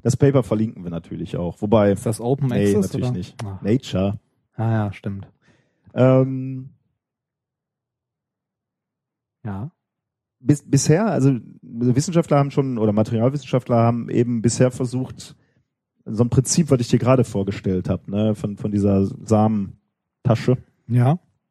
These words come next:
Speaker 1: nachzuempfinden. Also zwei unterschiedliche Materialien, die, die sich unterschiedlich ausdehnen und, äh,
Speaker 2: Ist ja
Speaker 1: dann
Speaker 2: ein,
Speaker 1: eben diesen
Speaker 2: ein rela-, wie du schon sagst, ein relativ altes Prinzip kennt man ja auch von so einem Bimetallstreifen.
Speaker 1: Genau, ja.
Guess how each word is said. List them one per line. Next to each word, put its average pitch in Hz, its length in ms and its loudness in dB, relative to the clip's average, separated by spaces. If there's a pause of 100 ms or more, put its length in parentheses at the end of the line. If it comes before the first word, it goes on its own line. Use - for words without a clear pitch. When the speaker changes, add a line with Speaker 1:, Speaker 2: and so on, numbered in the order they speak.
(260)
Speaker 1:
nachzuempfinden. 98 1080 -2
Also 90 160 -2
zwei 104 240 0
unterschiedliche 110 460 0
Materialien, 107 760 0
die, 101 400 0
die 101 120 -4
sich - 360 -8
unterschiedlich 101 480 -2
ausdehnen 110 760 2
und, 98 320 -10
äh, 95 280 0
Speaker 2:
Ist - 320 -10
ja 131 80 0
Speaker 1:
dann 110 140 4
Speaker 2:
ein, - 60 0
Speaker 1:
eben 107 200 2
diesen 107 240 0
Speaker 2:
ein 123 80 2
rela-, 120 260 2
wie 127 60 2
du 127 100 4
schon 123 200 2
sagst, 131 260 2
ein 110 60 -2
relativ 120 360 2
altes 117 240 -2
Prinzip - 420 -6
kennt 120 140 -2
man 117 120 -2
ja 117 80 2
auch 110 60 -4
von 117 140 -2
so 107 80 0
einem 107 100 -2
Bimetallstreifen. 104 760 0
Speaker 1:
Genau, 92 140 2
ja. 90 240 -2